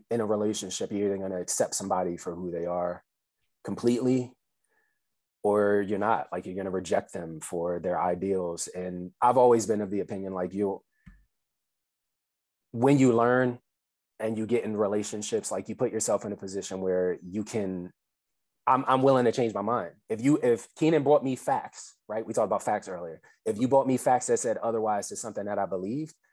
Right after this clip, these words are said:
I'd be like, "Okay, I've never seen this information before. So, all right, cool, that's true." It's the same in a relationship. When I get confronted with facts, when I understand that that, that relationship can,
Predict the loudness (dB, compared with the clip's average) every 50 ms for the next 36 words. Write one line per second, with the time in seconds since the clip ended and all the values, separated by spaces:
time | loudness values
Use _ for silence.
0 | _ _ _ _ -4 -2 -2 0 2 2 4 4 2 0 -2 -4 -4 -4 -2 -2
1 | -2 -4 -4 -6 -6 -8 -6 -4 -4 -2 -2 -2 -2 -2 -2 -2 -2 -2 -2 -6
2 | -6 -6 -6 -6 -6 -6 -6 -8 -8 -8 -10 -8 -8 -6 -4 -4 -4 -6 -8 -12
3 | _ _ _ _ _ _ _ _ _ _ -10 -6 -4 0 0 0 2 2 0 0
4 | -2 -4 -6 -10 -14 _ _ _ _ -4 0 0 2 2 0 -2 -4 -6 -8 -8
5 | -6 -6 -8 -10 -10 -10 -8 -8 -6 -8 -8 -8 -14 _ _ _ _ _ _ _
6 | _ _ _ -4 -2 0 0 0 0 0 0 0 -2 -2 0 0 0 0 0 0
7 | -2 -4 -10 -14 -14 -14 -16 -16 -18 _ _ _ _ _ _ _ _ _ _ _
8 | _ -8 -6 -6 -4 -4 -4 -6 -8 -10 -12 -14 _ -6 -6 -4 -2 -2 -4 -4
9 | -6 -8 -4 -4 -4 -2 -4 -4 -6 -8 -8 -6 -4 -4 -6 -6 -10 -16 -16 -16
10 | _ -12 -10 -10 -10 -10 -10 -10 -8 -8 -6 -6 -6 -6 -4 -4 -4 -4 -4 -4
11 | -4 -4 -4 -4 -2 -2 -2 -2 -2 -4 _ _ _ _ _ -6 -4 -4 -4 -4
12 | -6 -6 -6 -6 -6 -6 -8 -10 -10 -6 -6 -6 -6 -6 -8 -10 -8 -6 -6 -6
13 | -8 -8 -10 -12